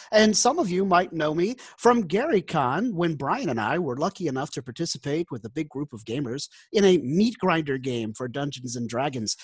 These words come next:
A fellow friend of ours, uh, Jason, had reached out and said, "Hey, Scott, do you and Brian want to be part of this game?" And I said, "Are you kidding me?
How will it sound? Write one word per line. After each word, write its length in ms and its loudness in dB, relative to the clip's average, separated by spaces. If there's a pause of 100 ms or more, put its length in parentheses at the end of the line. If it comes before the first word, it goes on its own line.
(160)
A 80 6
fellow 320 4
friend 280 0
of 160 -4
ours, 440 0
uh, 180 -2
Jason, 420 -4
had 220 -4
reached 240 -6
out 160 -2
and 100 -10
said, 140 -4
"Hey, 140 4
Scott, 320 0 (180)
do 80 -6
you 280 -2
and 120 -2
Brian 300 0
want 120 -2
to 60 -6
be 100 -8
part 200 -4
of 60 -8
this 160 -4
game?" 340 -2 (340)
And 140 4
I 160 4
said, 420 2
"Are 140 8
you 120 4
kidding 320 0
me? 240 6